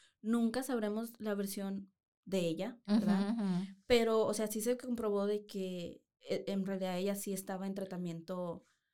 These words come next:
Speaker 2: ¿De
Speaker 1: de,
Speaker 2: I V F?
Speaker 1: de fertilidad. O sea,
Speaker 2: Ujú.
Speaker 1: estaba tomando, creo que, hormonas. Este, entonces, no me suena tan descabellado.
Speaker 2: ¿Y sabes qué? Yo digo que le tenía coraje, n-,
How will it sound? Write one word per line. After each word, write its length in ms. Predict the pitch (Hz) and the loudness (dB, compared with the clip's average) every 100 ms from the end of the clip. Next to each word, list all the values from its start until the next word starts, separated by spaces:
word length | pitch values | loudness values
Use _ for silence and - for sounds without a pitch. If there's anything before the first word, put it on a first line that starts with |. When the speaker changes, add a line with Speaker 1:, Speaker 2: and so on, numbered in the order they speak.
| - | -4
Speaker 2:
¿De 120 | 208 | 2
Speaker 1:
de, 80 | 190 | 4
Speaker 2:
I 40 | |
V 260 | 190 190 196 | 4 4 2
F? 160 | 202 - | -2 -8
Speaker 1:
de 420 | 196 196 185 180 | -4 0 0 -2
fertilidad. 600 | - 190 - 180 175 190 - - | -4 -6 -6 -6 -4 -6 -10 -4
O 60 | 214 | 0
sea, 120 | 214 | 2
Speaker 2:
Ujú. 60 | 208 | 2
Speaker 1:
estaba 200 | 202 202 | -2 -2
tomando, 320 | 233 220 220 | -2 -2 -2
creo 240 | 220 208 | -2 -2
que, 80 | 214 | -2
hormonas. 460 | 196 175 180 247 - _ _ _ _ _ _ | -4 -4 -4 -6 -8 _ _ _ _ _ _
Este, 920 | 202 185 180 - - 190 185 170 - _ _ _ | -4 -2 -4 -10 -6 -4 -4 -4 -8 _ _ _
entonces, 680 | 220 214 208 208 196 190 - _ _ _ _ _ | -2 2 0 0 -4 -6 -12 _ _ _ _ _
no 160 | 202 226 | -2 2
me 140 | 254 381 | 4 2
suena 320 | 320 311 330 | 2 2 0
tan 140 | 339 302 | 0 0
descabellado. 720 | - - 214 175 208 214 202 - - - - - - | -2 -8 -8 -6 -6 -6 -6 -8 -12 -18 -20 -20 -6
Speaker 2:
¿Y 100 | 214 | -2
sabes 400 | 233 247 294 - | 2 2 2 -2
qué? 360 | 247 247 240 220 | 0 0 0 0
Yo 120 | 226 | 2
digo 220 | 233 262 | 4 2
que 120 | 277 | 2
le 100 | 262 | 2
tenía 320 | 240 202 202 202 | 2 2 0 -2
coraje, 720 | 247 196 196 240 247 254 - _ _ _ _ _ _ _ _ _ _ _ 214 | 0 0 -2 -2 -2 -4 -10 _ _ _ _ _ _ _ _ _ _ _ -6
n-, 160 | 202 | -6